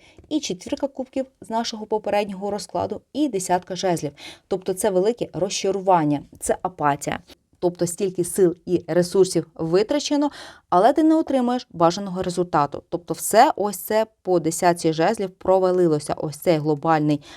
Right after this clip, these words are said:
план захопити аля весь світ ось не вдається. Важкий шлях до отримання бажаного, неможливість цього зробити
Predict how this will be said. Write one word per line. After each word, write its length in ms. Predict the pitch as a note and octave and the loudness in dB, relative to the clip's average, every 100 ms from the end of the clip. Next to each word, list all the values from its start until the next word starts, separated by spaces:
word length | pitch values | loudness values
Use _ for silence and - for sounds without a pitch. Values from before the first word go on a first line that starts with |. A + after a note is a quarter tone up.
| - | -12
план 440 | - F3 F#3 C#4+ E4 - - | 2 6 8 6 4 -8 -4
захопити 560 | F#3+ A#3+ A3+ A#3 A#3+ - | 0 0 0 -4 -6 -4
аля 280 | F3+ F#3+ | 0 0
весь 200 | F#3+ F3 | 2 0
світ 360 | F3 - F#3+ A3+ | 0 -6 -8 -8
ось 280 | - A#3 C4+ | -2 -2 0
не 100 | G3 | -8
вдається. 560 | F#3 F#3 F3+ D#3+ D3 D3 - - | -2 0 4 2 2 -6 -8 -2
Важкий 440 | F3+ F#3 - F#3+ | -2 -2 0 0
шлях 360 | E3+ G#3 A#3+ B3 | 0 2 2 2
до 220 | F3 F#3 F#3+ | -2 -2 -2
отримання 600 | - - E3+ G#3 A3 A3 - | -8 -6 -4 -4 -4 -6 -8
бажаного, 760 | D#3 F3 F#3+ F3 D#3+ D#3+ D3+ - - | 2 4 4 4 -2 -4 -6 -12 -4
неможливість 960 | F#3+ A3+ G#3+ G#3 F3+ A#3+ A#3+ A#3 - | -2 0 0 -2 -2 0 -2 -6 -12
цього 260 | - E3+ F3+ | -2 2 2
зробити 500 | F3 D#3 E3 A3+ C4+ | 2 0 0 0 -2